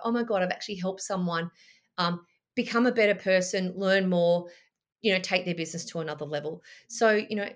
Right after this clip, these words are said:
like, I love having a business. For me, it was all, you know, very much about having, uh, the lifestyle that I wanted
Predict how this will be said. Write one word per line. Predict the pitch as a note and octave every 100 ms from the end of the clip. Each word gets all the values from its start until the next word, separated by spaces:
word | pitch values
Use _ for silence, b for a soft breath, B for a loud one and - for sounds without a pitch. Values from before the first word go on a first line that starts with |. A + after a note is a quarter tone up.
| -
like, | G#3+ G#3
I | B3 C4
love | A3 G3 G3 G3 G3
having | F#3+ F#3 F#3
a |
business. | F3+ F#3 F#3 F3+
For | -
me, | F3+
it | F3+
was | F3+
all, | F3+ E3+ E3+ -
you | F3
know, | E3
very | E3+ E3+
much | E3+ -
about | F3 D#3+ -
having, | F#3 F#3 E3+ B B B -
uh, | F3
the | F3+
lifestyle | E3 E3+ - F#3+
that | E3+ E3
I |
wanted | D#3+ E3 E3